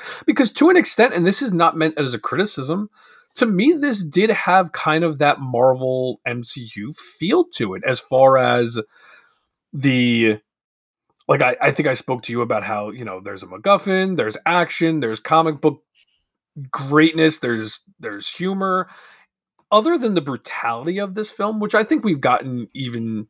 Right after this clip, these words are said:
to an extent in some of the M C U movies, this does have that kind of M C U feel to it,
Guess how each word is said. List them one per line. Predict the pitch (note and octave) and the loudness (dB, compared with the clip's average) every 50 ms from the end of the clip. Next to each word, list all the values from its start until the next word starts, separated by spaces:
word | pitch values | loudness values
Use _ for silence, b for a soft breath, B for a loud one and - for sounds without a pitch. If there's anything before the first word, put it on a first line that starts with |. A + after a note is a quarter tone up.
| _ | _
to | - - D#3+ | 0 4 4
an | C#3+ | 4
extent | B2+ G#2+ - - A#2+ A#2+ G#2 | 4 2 0 0 -2 -2 -2
in | A2+ A2 G#2 | -4 -6 -6
some | - - - - G2 - D#3 | -6 -6 -4 -4 -2 0 0
of | G3+ G3 D3+ | 0 0 0
the | B2+ A#2 | -2 -2
M | A2 G#2+ | -2 -4
C | - - G2+ | -6 -8 -10
U | G2+ | -10
movies, | G2 F#2+ F2+ F#2 G#2 D3+ F#3+ - - B B B B B B B B B B B - | -8 -10 -10 -10 -8 -10 -10 -10 -14 B B B B B B B B B B B -2
this | F#3 C4+ D#4 D#4 - | 2 2 2 2 2
does | - B3+ C4+ D#4+ D4 - | 2 2 2 2 2 -2
have | - - A3+ B3+ C4+ A#3+ | -2 0 0 0 0 0
that | B3 A3+ A3+ A3 - | 0 -2 -2 -2 -4
kind | - - G3 G#3+ A3 | -4 -2 0 0 0
of | G#3 - | -2 -4
M | F3+ F#3+ G#3 | -6 -6 -6
C | G3 - - F3+ | -6 -6 -6 -6
U | F#3 F#3+ G#3 G#3+ | -4 -4 -4 -4
feel | G3+ - - - - F#3 G#3+ D4 E4+ E4 | -6 -8 -14 -10 -6 -2 2 4 4 2
to | - - - - - A2+ G#2+ | 2 -2 -8 -4 -4 -2 -2
it, | G#2+ G#2+ - | -4 -6 -8